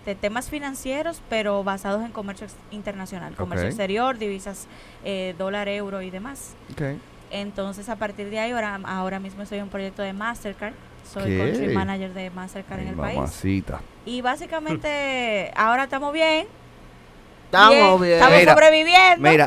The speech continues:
Speaker 2: el jefe mío, el jefe mío, el jefe y el patrón de nosotros requiere una Black Mastercard.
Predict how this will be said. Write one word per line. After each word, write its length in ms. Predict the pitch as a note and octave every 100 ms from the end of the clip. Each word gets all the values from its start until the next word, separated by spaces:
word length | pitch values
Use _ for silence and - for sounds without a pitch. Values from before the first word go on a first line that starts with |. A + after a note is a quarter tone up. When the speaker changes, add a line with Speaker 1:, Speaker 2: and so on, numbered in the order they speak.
| C#3+
Speaker 2:
el 80 | C#3
jefe 300 | E3 F3+ F#3
mío, 360 | C#3+ C3 A2+ G#2+
el 140 | B2+ C3
jefe 280 | C#3+ D#3
mío, 300 | B2+ A2+ G#2 G#2
el 80 |
jefe 240 | A#2+ D3+ F3
y 20 |
el 80 | E3+
patrón 280 | D3+ C#3+ C#3+
de 60 |
nosotros 540 | C#3 A#2 A2 F#2+ F#2 E2 - - - - - - - - -
requiere 440 | B2 A#2+ C3 C#3 C#3+
una 240 | C#3 C3+
Black 300 | A2 G2+ F2 - - - - - - - - - - - -
Mastercard. 600 | G2 G#2 - G2+ G#2 F#2